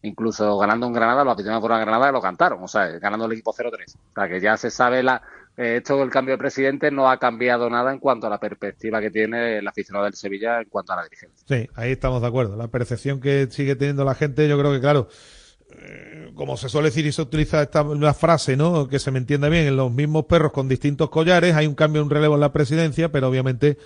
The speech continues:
Speaker 2: sigue siendo una línea continuista de lo que había y la gente, pues, por lo que se ve, evidentemente con esto no comulga. Vamos a ver cómo se toma.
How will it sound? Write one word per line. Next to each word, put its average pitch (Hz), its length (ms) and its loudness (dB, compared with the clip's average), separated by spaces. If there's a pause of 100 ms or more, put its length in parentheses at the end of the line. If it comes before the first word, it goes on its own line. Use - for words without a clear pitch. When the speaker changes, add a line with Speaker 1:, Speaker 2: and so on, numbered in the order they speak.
(440)
Speaker 2:
sigue 147 320 0
siendo 151 220 0
una 151 140 4
línea 151 220 2
continuista 147 520 0
de 143 80 2
lo 139 100 0
que 147 80 2
había 156 200 6
y 160 80 4
la 131 120 0
gente, 147 360 -2
pues, 135 200 -2 (640)
por 127 200 -8
lo 135 80 -2
que 123 120 0
se 139 140 -2
ve, 156 320 0
evidentemente 143 720 0
con 143 140 -2
esto 131 180 -4
no 127 120 -4
comulga. 151 360 -2
Vamos 131 260 0
a 143 60 4
ver 143 140 2
cómo 139 180 0
se 135 140 -2
toma. 147 340 0